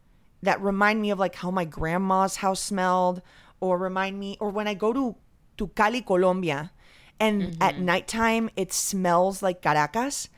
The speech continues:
Speaker 1: my, without me trying, my brain goes, it's almost like I time travel to the, to the last time I smelled it, pretty remarkably. And it, I don't know about you, I am someone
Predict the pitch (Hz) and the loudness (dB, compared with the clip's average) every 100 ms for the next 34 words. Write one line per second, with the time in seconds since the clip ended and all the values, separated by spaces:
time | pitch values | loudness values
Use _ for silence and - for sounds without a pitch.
0 | - - - 202 214 160 _ _ _ 202 | -20 -20 -2 0 0 -2 _ _ _ 2
1 | 247 294 285 247 - 226 226 185 143 - | 6 6 4 -2 0 2 4 2 -4 -6
2 | 190 208 175 180 202 226 254 - _ _ | 0 0 0 -2 0 0 -2 -6 _ _
3 | _ _ _ _ - - 214 190 - _ | _ _ _ _ -4 2 2 0 -10 _
4 | - - - 240 247 254 233 240 233 226 | -20 -20 0 2 2 0 0 0 -4 -4
5 | 202 208 196 185 208 180 175 175 175 - | -6 -6 -8 -2 0 0 -2 -6 -8 -10
6 | - 175 165 151 - 165 156 143 - 131 | -6 -2 0 0 -2 -4 -4 -6 -4 -6
7 | 98 - - - _ - 262 247 214 175 | -6 -12 -16 -20 _ -2 2 2 0 2
8 | 175 175 143 131 - - - - - 220 | 2 0 -6 -8 -10 -16 -20 -20 2 4
9 | 220 208 - - _ _ _ _ - 480 | 4 0 -8 -20 _ _ _ _ 2 2
10 | - _ _ _ _ 202 262 320 285 254 | 0 _ _ _ _ 2 4 4 4 4
11 | 233 131 175 190 233 262 _ _ - 202 | 4 2 -2 -2 -2 -6 _ _ -6 -4
12 | 220 254 277 - - - 202 196 190 190 | -2 -2 -2 -6 -16 -2 0 0 -4 -4
13 | 180 185 180 180 | -4 -2 -4 -4